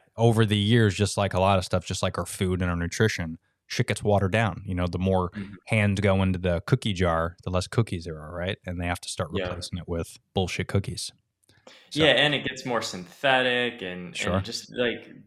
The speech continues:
Speaker 2: the,
Speaker 1: There's
Speaker 2: the
Speaker 1: gotta be more of
Speaker 2: effect,
Speaker 1: it.
Speaker 2: the effect isn't quite the same. Like, for example,
Speaker 1: That's right.
Speaker 2: edibles. Um, I, you know, I live in California. As soon as I moved from Florida to California, um,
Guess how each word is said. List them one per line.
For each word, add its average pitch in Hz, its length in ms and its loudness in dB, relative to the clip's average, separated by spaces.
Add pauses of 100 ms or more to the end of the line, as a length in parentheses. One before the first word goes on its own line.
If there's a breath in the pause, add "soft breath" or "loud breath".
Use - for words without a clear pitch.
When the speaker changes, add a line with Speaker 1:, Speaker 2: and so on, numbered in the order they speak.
Speaker 2:
the, 107 480 2 (240)
Speaker 1:
There's 113 120 4
Speaker 2:
the - 0 -
Speaker 1:
gotta 120 140 8
be 123 140 2
more 143 220 6
of 87 80 -6
Speaker 2:
effect, - 0 -
Speaker 1:
it. 82 100 -8 (580)
Speaker 2:
the 131 140 2
effect 135 560 -2
isn't 107 380 -6 (160)
quite 104 360 -2
the - 60 -14
same. 107 380 -4
Like, 101 200 -4
for 123 160 0
example, 113 380 -2
Speaker 1:
That's - 20 -2
right. 107 100 4
Speaker 2:
edibles. 101 540 -4 (440 soft breath)
Um, 92 460 -4
I, 107 280 -2
you 98 80 -10
know, 90 80 -8
I 98 160 -2
live 104 160 -4
in 95 60 -12
California. 107 640 0
As 101 120 -4
soon 110 120 -8
as 98 100 -10
I - 40 -8
moved 101 200 -8
from 92 260 -14 (100)
Florida 104 380 -4
to 92 60 -8
California, 123 760 -2 (400 loud breath)
um, 92 540 2